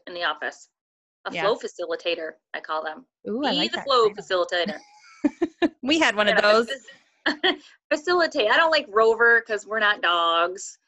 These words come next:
Speaker 1: I don't like, uh, Floater because I sure the hell don't float. Um, but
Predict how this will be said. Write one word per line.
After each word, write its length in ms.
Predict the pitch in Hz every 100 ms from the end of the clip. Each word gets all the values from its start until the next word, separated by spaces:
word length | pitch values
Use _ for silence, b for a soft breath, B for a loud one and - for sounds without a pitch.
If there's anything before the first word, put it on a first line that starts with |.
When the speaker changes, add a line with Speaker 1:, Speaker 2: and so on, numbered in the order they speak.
| _ _ _ _ 208
Speaker 1:
I 40 |
don't 220 | 214 220
like, 340 | 214 214 214 208 -
uh, 180 | 202 196 -
Floater 580 | 180 214 214 208 208 208
because 540 | 202 - 190 185 180 _ _ _ _ _
I 100 | 196 -
sure 140 | 185
the 100 | 165 160
hell 120 | 165
don't 220 | 165 -
float. 560 | _ 196 208 202 202 - b b b
Um, 680 | 214 202 196 202 185 190 196 _ _ _ _ _ _
but 320 | 196 170 160